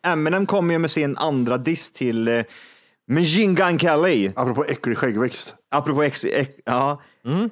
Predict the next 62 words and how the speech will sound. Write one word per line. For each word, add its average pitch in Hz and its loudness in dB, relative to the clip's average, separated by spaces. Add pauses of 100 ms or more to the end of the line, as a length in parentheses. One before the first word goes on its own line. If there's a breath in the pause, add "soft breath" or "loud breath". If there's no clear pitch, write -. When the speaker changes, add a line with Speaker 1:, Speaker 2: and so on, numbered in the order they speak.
Speaker 1:
Min 170 -2
fråga 170 2
är 156 4
då, 156 2
har 151 2
ni 160 0
lyssnat 170 -4
på - 0
den 92 0
än? 80 -6 (480)
Speaker 3:
Ja, 131 0
jo, 131 -2
ja. 113 -4
Jag 139 0
var, 139 2
Speaker 1:
Ja. - 4
Speaker 3:
jag 147 2
var, 147 0 (760 loud breath)
grejen 185 0
var, 277 2
tror 220 0
jag, 180 -2
att 190 -8
vi 190 -2
inte 196 -2
har 180 -4
tagit 185 -2
upp 247 -4
det 196 0
tidigare, 160 -2
var 143 0
att - -10
det, 175 -6
det 190 -2
blir 196 -2
ju 190 -2
precis 208 -2
som 196 -2
när 196 0
man 190 -2
ser 180 -2
på 175 -4
min 160 -2
Spotify-lista 147 -2
av 151 0
the 151 0
year 170 0
att 160 -4
jag 151 0
lyssnar 151 -2
på 147 -4
väldigt 135 -2
mycket 131 -2
Eminem 131 -2
och - -8
man 143 0
blir 143 0
lite 156 -6
äcklad 160 -4
av 175 0
sig 175 -8
själv. 120 -2